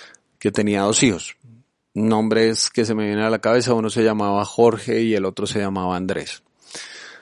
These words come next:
Andrés, eh, el hijo mayor, era una, una cosa de locos, un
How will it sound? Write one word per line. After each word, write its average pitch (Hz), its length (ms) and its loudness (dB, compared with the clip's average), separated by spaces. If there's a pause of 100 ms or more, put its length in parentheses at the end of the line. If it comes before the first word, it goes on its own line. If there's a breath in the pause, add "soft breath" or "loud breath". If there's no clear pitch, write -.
(1300 loud breath)
Andrés, 147 720 4
eh, 110 500 0 (100)
el 117 180 0
hijo 123 160 2
mayor, 135 600 2 (320)
era 107 600 0 (120)
una, 117 560 -4
una 113 240 -2
cosa 107 280 -2
de 104 60 0
locos, 98 340 -6
un 104 120 -6